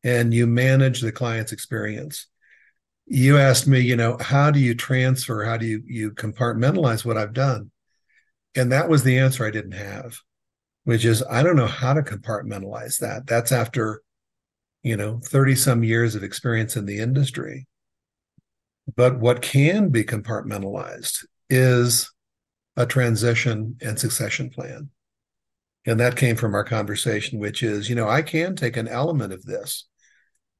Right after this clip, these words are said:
which every business owner is going to approach. And I can begin to then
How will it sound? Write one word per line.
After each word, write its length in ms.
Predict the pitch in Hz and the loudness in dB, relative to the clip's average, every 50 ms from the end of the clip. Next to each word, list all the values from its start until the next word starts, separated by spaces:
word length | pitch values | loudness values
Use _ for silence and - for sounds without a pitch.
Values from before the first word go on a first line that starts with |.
| _ _ - | _ _ -2
which 340 | 117 117 113 117 - - - - | 0 0 0 0 -2 -10 0 4
every 340 | 131 139 143 147 165 165 | 4 4 6 6 6 4
business 480 | 156 131 147 156 147 - 160 135 - - | 6 6 6 4 4 4 4 2 2 2
owner 280 | 135 123 117 110 113 113 | 0 0 0 0 -2 -4
is 100 | 104 107 | -6 -4
going 340 | 110 117 117 117 120 120 117 | -4 -2 -2 0 0 -2 -4
to 480 | - - 120 110 104 104 104 107 110 - _ _ - | -4 -4 -4 -4 -2 -4 -6 -8 -10 -14 _ _ -12
approach. 600 | - - - 123 113 107 - - - - - - _ _ _ _ _ _ _ _ _ _ _ _ _ _ _ _ _ _ _ _ _ _ _ _ | -12 -6 -4 -2 -2 -4 -4 -10 -16 -18 -18 -18 _ _ _ _ _ _ _ _ _ _ _ _ _ _ _ _ _ _ _ _ _ _ _ _
And 680 | - 113 110 110 107 107 107 107 104 104 107 107 - - _ _ _ _ _ _ _ _ _ _ _ _ _ - | -2 0 0 2 2 2 0 0 0 -2 -4 -6 -6 -12 _ _ _ _ _ _ _ _ _ _ _ _ _ -4
I 120 | 117 113 | -2 -2
can 520 | 113 117 - - 151 151 160 165 165 156 139 | -2 -2 -2 2 4 4 6 6 6 6 6
begin 460 | 117 123 113 107 120 120 117 117 117 | 6 4 2 2 0 2 2 0 0
to 180 | 117 - 117 113 | 0 0 0 0
then 560 | 104 113 117 113 110 107 110 110 110 131 127 | 0 0 -2 -2 -2 -2 -4 -4 -6 -8 -10